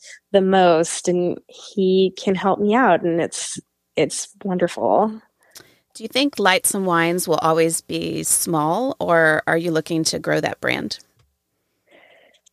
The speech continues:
Speaker 1: I would like for it to always be small. Um, I think small has, small has been the intention since the beginning,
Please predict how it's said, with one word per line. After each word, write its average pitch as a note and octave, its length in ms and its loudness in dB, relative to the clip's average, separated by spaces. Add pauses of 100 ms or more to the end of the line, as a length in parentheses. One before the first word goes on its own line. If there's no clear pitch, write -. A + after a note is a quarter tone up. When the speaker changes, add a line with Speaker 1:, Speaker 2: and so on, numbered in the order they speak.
(280)
Speaker 1:
I C#4+ 520 6 (280)
would C4+ 140 2
like G3+ 200 4
for - 180 -6
it F#3+ 200 2 (180)
to F#3+ 360 2
always F3 520 -2
be E3+ 180 -2
small. E3+ 800 2 (420)
Um, F#3 920 2 (1300)
I A3 120 4
think B3+ 280 4
small G#3 680 0
has, F#3+ 300 0 (360)
small C4+ 320 2
has C4+ 180 2
been G#3 180 0
the G3 140 2
intention F#3 540 -2
since - 360 -8
the F3+ 100 -6
beginning, F#3+ 760 -2